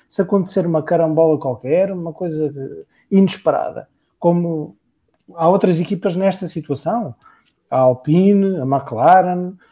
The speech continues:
eh, a própria AlphaTauri, quando ganhou em dois mil e vinte em Monza, também foi inesperado. Pronto, é nestas condições que me parece,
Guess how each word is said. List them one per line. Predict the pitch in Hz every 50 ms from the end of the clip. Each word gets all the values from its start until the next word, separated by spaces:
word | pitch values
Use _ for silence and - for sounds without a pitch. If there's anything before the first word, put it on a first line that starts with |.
| _ _ _ _ -
eh, | 156 147 143 139 135 135 135 143 143 147 147 156 - _ - -
a | 175
própria | - 175 185 170 175 165 160
AlphaTauri, | 156 - - 165 - 180 165 165 156
quando | - 160 165 165
ganhou | 156 165 160 160 165 165 160 156 139 131 - _ _ _ _ _ _ _ _ _ _ _ _ _ - -
em | 165
dois | 165 170 151
mil | 139 170 170 151
e | 156
vinte | 147 156 165 151 170
em | 165
Monza, | 160 165 175 180 185 175 208 226
também | 220 - - 214 214 202
foi | 208 - 202 202 220 226 -
inesperado. | 208 208 202 - - - 180 180 160 131 127 - _ _
Pronto, | _ - - - _ -
é | 165 180
nestas | 202 214 208 - 202 175
condições | - 208 196 175 165 - - 170 175 180 180 _ _ _ _ _ _ _ _ -
que | -
me | 175 156 156
parece, | 170 160 165 165 170 165 - - -